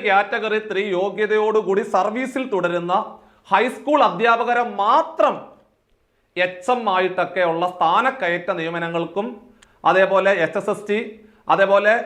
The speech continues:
എച്ച് എസ് ടി ഉൾപ്പെടെയുള്ള ജൂനിയർ തസ്തികകളിലേക്കുള്ള by transfer നിയമനങ്ങൾക്കും പരിഗണിച്ചാൽ മതി. അപ്പോൾ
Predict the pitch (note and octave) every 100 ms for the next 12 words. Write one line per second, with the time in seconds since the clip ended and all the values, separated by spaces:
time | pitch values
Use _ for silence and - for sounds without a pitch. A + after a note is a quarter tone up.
0 | - D#3+ - - A#3 A#3 - B3+ D#3+ -
1 | - _ - E3+ F3 G3 G3 F#3 G3 F#3
2 | E3+ A#3 C4+ D4 - F#3+ - G#3 G3+ G3+
3 | G3+ G#3 G#3 F#3 G3+ F3 G#3+ - C4 C4
4 | C4+ C4+ A#3 F#3+ F#3+ F#3+ F#3+ F#3 F#3+ F#3+
5 | F3 F3+ F3+ F3 F#3 F3+ F3 E3+ F3 C#3+
6 | - - _ _ _ _ _ _ _ _
7 | - E3 G#3